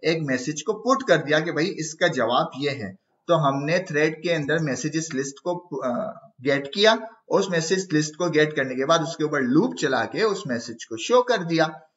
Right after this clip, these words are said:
तो इस तरह से कर function calling एपीआई, अ, assistant एपीआई के अंदर यूज की जाती है। ठीक है, और चेक comprehension के ऊपर भी same ही तरीका था, बस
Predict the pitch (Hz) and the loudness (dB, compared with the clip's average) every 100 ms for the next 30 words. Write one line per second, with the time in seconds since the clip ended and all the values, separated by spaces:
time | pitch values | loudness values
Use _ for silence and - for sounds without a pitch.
0 | _ - 165 190 247 - 160 147 147 156 | _ -8 -4 0 0 2 0 2 -2 -2
1 | 143 123 135 233 135 127 127 143 139 110 | -6 -2 -2 -2 -4 -4 -6 -10 -6 -6
2 | 110 131 226 - _ _ - 160 160 156 | -4 -4 -4 -6 _ _ 0 0 0 2
3 | 156 185 226 226 - 135 117 110 - - | 4 4 0 -6 -6 -2 0 -2 -6 -4
4 | 160 - 180 160 135 139 147 147 139 135 | -6 -2 -2 0 -2 0 -2 -2 -4 -2
5 | 170 127 123 - 120 107 92 101 101 - | -2 -2 -2 -4 -4 -4 -6 -12 -18 -18
6 | _ _ _ _ _ _ _ 165 165 240 | _ _ _ _ _ _ _ -2 4 4
7 | 233 - - 165 185 185 - 190 190 190 | 4 -2 -2 6 6 6 0 2 2 2
8 | 185 202 196 190 202 196 202 196 196 208 | 2 2 0 0 -2 0 0 0 -4 -6
9 | 214 202 214 214 190 190 180 190 202 180 | -2 -2 -2 0 0 2 2 4 2 2